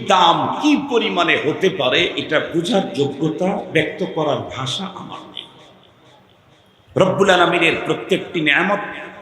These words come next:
খুব দামি, তবে এর মধ্যে আল আহাম ফাল আহাম আছে। ফাদ্দালনা বা'দাহুম আলা বা'দ,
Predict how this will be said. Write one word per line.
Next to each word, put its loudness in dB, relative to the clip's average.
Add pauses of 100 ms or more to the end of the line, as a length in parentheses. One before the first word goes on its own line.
(120)
খুব 2 (160)
দামি, 4 (760)
তবে 0 (100)
এর 0
মধ্যে -6 (140)
আল -2
আহাম 2 (120)
ফাল -4
আহাম -6 (120)
আছে। -8 (580)
ফাদ্দালনা 2
বা'দাহুম 2
আলা 0 (120)
বা'দ, -2